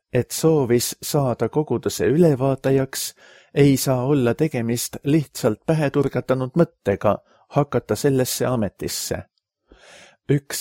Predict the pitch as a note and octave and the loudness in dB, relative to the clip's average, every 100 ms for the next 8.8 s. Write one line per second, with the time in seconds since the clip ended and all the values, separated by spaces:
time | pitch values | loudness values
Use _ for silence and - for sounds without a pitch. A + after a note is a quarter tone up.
0 | - F3+ F3 C#3 D3 D3 C#3+ C#3 C3 A#2+ | 0 2 4 2 2 2 2 2 2 2
1 | A2+ A2 G#2+ G#2+ D#3+ D3 A#2+ C3 - - | 2 2 0 0 2 2 2 -2 -4 -10
2 | - C#3 - - F#3 B2 G#2 A#2+ A2 G#2+ | -2 -2 -2 2 4 4 2 2 2 2
3 | A#2+ G#2+ - - C#3 _ B2+ A#2 G#2+ F3 | 2 2 0 0 0 _ -2 0 0 -2
4 | - - G#2 G#2+ - - - - C3 - | -2 0 2 2 -2 -8 -4 2 2 2
5 | B2 G#2+ A2+ G#2+ - D3+ C#3+ - - D3+ | 0 2 2 0 2 0 0 -2 0 2
6 | A2+ D#2+ - - _ _ _ _ _ _ | 2 -4 -12 -20 _ _ _ _ _ _
7 | - - - - - E3 D#3 - B2 B2 | -20 -20 -20 -16 0 2 2 2 2 2
8 | B2+ B2 - - D#3+ C3+ B2+ | 2 0 0 0 2 2 2